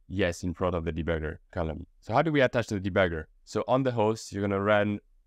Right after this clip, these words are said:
win D B G preview, and then select File, Attach to Kernel,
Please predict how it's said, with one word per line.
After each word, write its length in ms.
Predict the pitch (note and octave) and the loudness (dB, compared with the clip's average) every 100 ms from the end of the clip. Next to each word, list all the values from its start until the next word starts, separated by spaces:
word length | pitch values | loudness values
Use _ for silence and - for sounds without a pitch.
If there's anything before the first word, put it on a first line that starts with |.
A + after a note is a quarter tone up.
| _ | _
win 200 | F#2+ A2 | -4 -2
D 80 | G#2+ | -2
B 120 | G2 | -4
G 280 | F2 F2+ B2 - _ | -2 -2 -4 -8 _
preview, 380 | G2 F#2+ A#2 F#3 - _ _ _ _ _ _ G2+ | -2 0 0 -2 -6 _ _ _ _ _ _ -2
and 180 | F#2+ | 0
then 260 | G#2+ G#2+ G2+ | 4 2 2
select 440 | - G2 F#2+ F#2+ | -2 0 0 -2
File, 380 | - G#2+ G2+ G#2 - | -2 2 4 2 -2
Attach 320 | G2 G2+ - | -2 -2 -2
to 120 | - | -8
Kernel, 460 | D#2 F#2+ G2+ C3 | 0 2 2 -2